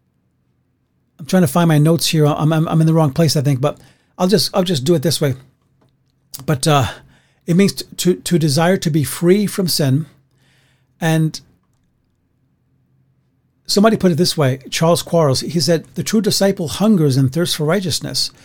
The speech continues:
He longs to live a godly life as much as a starving man or woman longs for the, the next piece of bread or a parched tongue yearns for a drop of water." And we find in the scriptures that,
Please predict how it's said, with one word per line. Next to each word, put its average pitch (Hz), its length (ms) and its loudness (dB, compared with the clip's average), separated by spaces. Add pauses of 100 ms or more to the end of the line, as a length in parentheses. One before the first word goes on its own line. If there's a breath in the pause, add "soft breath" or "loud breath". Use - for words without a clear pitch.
(240 soft breath)
He 160 160 -12
longs 165 440 0
to 160 120 -2
live 165 260 0
a - 140 -4
godly 147 340 0
life 139 380 -2
as 123 160 -4
much 147 260 -2
as 131 200 -2
a 139 80 -2
starving 147 680 0
man 123 360 -2 (480 soft breath)
or 190 140 2
woman 139 380 0 (440 soft breath)
longs 160 360 2
for 160 260 0
the, 135 160 -4 (140)
the 147 100 -8
next 160 200 -4
piece 156 240 0
of 127 120 -2
bread 139 420 -2 (1300)
or 147 140 -2
a 135 100 2
parched 156 440 -2
tongue 143 420 -2
yearns 147 400 2
for 143 240 -2
a 139 80 -4
drop 131 240 0
of 117 140 -2
water." 123 360 0 (680 soft breath)
And 160 100 2
we 175 120 6
find 180 360 2
in 165 100 2
the 143 60 2
scriptures 160 460 0
that, 131 220 -2